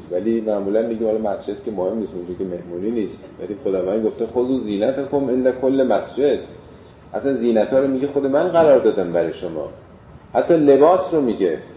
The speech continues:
میگه "من سه تا لباس بر شما فرستادم"، سه تا لباس، یکی ریشن، اولش میگه لباسن، اه، لباسی که شما را از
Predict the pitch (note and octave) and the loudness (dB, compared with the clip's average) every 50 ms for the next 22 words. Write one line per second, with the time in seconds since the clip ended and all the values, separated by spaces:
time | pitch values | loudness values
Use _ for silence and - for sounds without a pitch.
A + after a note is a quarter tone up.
0 | - G2+ G2+ G#2+ B2 C3 C#3 C#3 - - F3 F3+ F3 F3+ F3 D#3+ C#3 B2+ A2+ B2+ | -14 -8 -4 -2 0 0 0 -2 -2 -2 -2 0 2 2 4 4 4 4 6 6
1 | C#3+ - - - C#3+ C3 A2+ - - A2 G2+ F#2+ F#2 E2+ D#2 - - - - - | 4 4 4 2 2 2 2 0 -4 -4 -2 0 0 0 -2 -4 -10 -16 -16 -10
2 | - G2+ F#2+ F#2 - - - F2 D#2+ D#2+ D#2+ D2 - - - - - - - - | -6 -4 -2 -2 -4 -4 -4 -6 -4 -4 -8 -10 -10 -14 -20 -20 -20 -20 -20 -20
3 | - - - - - - - - - - - G#2+ - C#3 C3 B2+ A2+ G#2+ G#2+ G#2 | -20 -20 -20 -20 -20 -20 -20 -20 -12 -6 -4 -2 0 2 2 4 4 6 6 4
4 | E2+ - - - F#2 G2 G#2+ - - B2 B2 A#2 A#2 - - - - - - - | 4 2 -4 -8 -8 -8 -8 -6 -4 -2 -2 -2 -4 -8 -16 -20 -20 -20 -20 -20
5 | - - F2 F#2+ G2+ A#2+ C#3+ D3+ C#3+ - D3 C#3+ C#3+ C#3+ D3 C#3+ - - - - | -20 -16 -10 -4 -2 0 0 0 0 0 2 2 4 2 0 -2 -6 -14 -20 -20
6 | - - - - - - - - - - - F#2+ F#2 F2+ A2+ A2+ A#2+ - - B2+ | -20 -20 -20 -20 -20 -20 -20 -20 -14 -8 -8 -6 -2 2 2 2 2 0 -4 -4
7 | A#2+ A#2 B2 A#2+ A#2 G#2+ A2+ A2+ A#2+ C3+ C3+ C3+ - C3+ C3 C3+ C3+ C3 C3 - | 0 0 2 4 4 4 6 6 6 6 4 4 2 2 2 2 -2 -8 -12 -16
8 | - - - - - - - - - - - - - - - - - - - F2+ | -20 -20 -20 -20 -20 -20 -20 -20 -20 -20 -20 -20 -20 -20 -20 -20 -18 -10 -6 -2
9 | F#2+ F#2+ F#2+ F#2+ F2+ F2+ F2+ F2+ F2+ F2+ F2 - - F#2 G2 G2 F#2+ G2 A2 B2+ | 0 0 2 0 0 0 0 -2 -2 -2 -4 -8 -10 -8 -6 -4 0 2 0 0
10 | B2+ - C3 - C3+ B2 - - G#2+ G#2 G#2+ A#2 A#2 B2+ B2+ A#2 G#2+ G2+ | 0 -4 -8 -8 -8 -8 -6 -6 -2 2 2 4 4 4 4 4 2 0